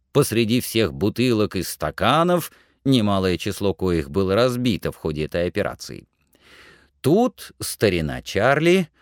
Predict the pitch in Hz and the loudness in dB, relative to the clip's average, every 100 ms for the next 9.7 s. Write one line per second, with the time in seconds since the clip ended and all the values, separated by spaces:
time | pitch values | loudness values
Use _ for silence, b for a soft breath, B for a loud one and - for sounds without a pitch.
0 | _ 98 80 73 117 101 95 85 95 85 | _ -4 -2 2 2 2 0 0 -2 -2
1 | 87 92 104 131 127 - 113 104 - - | -2 0 0 0 -2 -2 0 0 -2 -4
2 | 80 87 98 92 92 87 90 - - 78 | -2 0 0 0 -2 -2 -2 -4 -4 -4
3 | - 98 139 147 - 95 82 - 71 - | -4 -4 0 0 -2 -4 -4 -4 -6 -6
4 | b b b - 113 120 135 123 127 - | b b b -8 -2 0 0 -2 -6 -4
5 | 110 85 67 104 113 95 101 107 92 71 | -4 -2 0 2 2 0 -2 0 -2 -2
6 | 101 135 123 127 123 98 b b 92 73 | -2 0 2 4 4 0 b b -6 0
7 | 107 101 95 87 80 87 - - 82 78 | 0 2 0 0 0 -2 -4 -2 0 0
8 | - 73 67 85 76 76 71 62 60 - | -4 -8 -4 -4 -4 -4 -4 -6 -14 -16
9 | - - 60 58 60 76 143 | -16 -12 -12 -10 -10 -6 -6